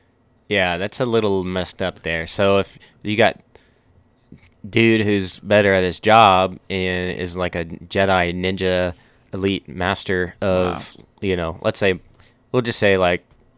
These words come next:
Speaker 1: of sales and marketing, 'cause, you know, those companies.
Speaker 2: Oh, yeah.
Speaker 1: Instead, they're gonna hire somebody that's, like, I guess, a different gender, that's, like,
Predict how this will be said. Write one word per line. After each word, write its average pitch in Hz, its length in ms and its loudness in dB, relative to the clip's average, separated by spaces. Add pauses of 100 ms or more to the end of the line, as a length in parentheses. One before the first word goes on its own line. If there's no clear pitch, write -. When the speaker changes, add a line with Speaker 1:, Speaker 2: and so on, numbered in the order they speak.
(280)
Speaker 1:
of 92 120 -4
sales 92 340 0
and 87 80 -6
marketing, 82 400 -2
'cause, 85 180 -12
you 90 80 -8
know, 80 160 -10
those 80 140 -10
companies. 80 480 -8 (200)
Speaker 2:
Oh, 104 180 2
yeah. 64 240 -8 (840)
Speaker 1:
Instead, 113 520 4
they're 101 140 2
gonna 95 220 0
hire 95 300 2
somebody 90 360 -4
that's, 87 260 -4
like, 82 340 -6 (760)
I 92 80 -4
guess, 85 380 -6 (460)
a 87 80 -6
different 87 400 -6
gender, 92 420 -2
that's, 87 280 -6
like, 85 380 -6